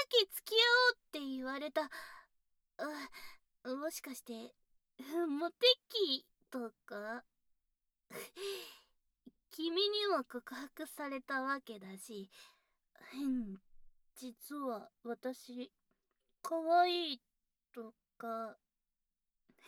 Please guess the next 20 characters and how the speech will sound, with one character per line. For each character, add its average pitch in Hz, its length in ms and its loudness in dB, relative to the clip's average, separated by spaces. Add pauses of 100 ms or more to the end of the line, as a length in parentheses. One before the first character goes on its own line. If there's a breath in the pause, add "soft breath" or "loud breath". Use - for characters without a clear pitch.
(320 loud breath)
<laughs> 302 840 0 (2000 loud breath)
あ、 339 240 8
あ、 - 0 - (220 loud breath)
あ、 339 1080 8 (240 loud breath)
あ、 330 120 8
そ 370 160 6
の、 370 80 8
ま 339 40 2
た - 60 -8 (1080 loud breath)
調 - 0 -
子 453 140 2
に 415 120 4
乗 392 120 8
っ - 20 2
ち 370 140 2
ゃ - 20 8
い 330 60 4
ま 311 120 -2
し - 80 -4
た。 - 160 -2